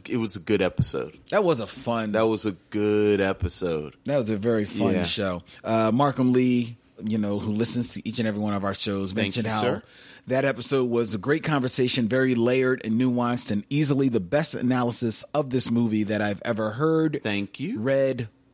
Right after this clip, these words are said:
Speaker 2: or whatever. So, thank you.
Speaker 1: Appreciate
Speaker 2: And, and
Speaker 1: that.
Speaker 2: trust me, as one who can testify, that episode, literally, it was what you heard. It was me and George sitting there and just
Speaker 1: <laughs>
Speaker 2: watching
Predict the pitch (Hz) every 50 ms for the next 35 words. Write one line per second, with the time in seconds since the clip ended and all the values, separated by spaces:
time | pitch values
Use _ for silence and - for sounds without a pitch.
0 | _ - 107 104 101 104 98 92 87 78 73 69 - - - _ _ - - -
1 | - - - _ _ _ _ _ _ _ _ - - 120 101 95 95 92 87 -
2 | 113 113 104 - 139 147 135 - 151 127 107 - 117 101 - 156 147 151 - 156
3 | 147 113 107 170 175 170 - 143 127 107 92 _ _ _ _ _ _ _ _ _
4 | _ - - 131 131 117 104 120 131 143 156 160 170 175 170 165 - - - -
5 | - _ - - 131 143 131 - 151 131 127 156 156 - - 117 104 110 90 76
6 | 64 62 - _ - - - - - - 98 110 123 131 139 139 139 143 143 139
7 | 160 160 160 160 160 151 - - - - _ - - 101 107 110 120 135 143 147
8 | 151 151 151 151 156 160 165 170 - _ _ - 113 110 104 104 92 - 92 104
9 | 135 147 147 139 135 131 117 101 87 - - - 101 95 90 85 85 - - _
10 | _ - - 98 127 143 160 160 170 175 165 - - - _ _ _ - - 101
11 | 95 92 85 101 131 151 151 156 151 156 139 - - _ - 110 - - - 165
12 | 160 165 156 151 151 151 151 147 151 - - 131 113 104 113 107 98 - - 98
13 | 113 143 151 160 - - - 151 147 147 139